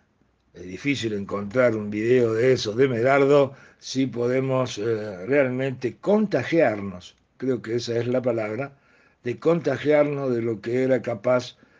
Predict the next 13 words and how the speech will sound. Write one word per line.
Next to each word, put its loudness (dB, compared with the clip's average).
de 0
hacer 0
con -8
una -2
vergüenza -2
deportiva -2
realmente -2
admirable. -2
Él 2
y -6
su -6
querido 0
Atenas, 2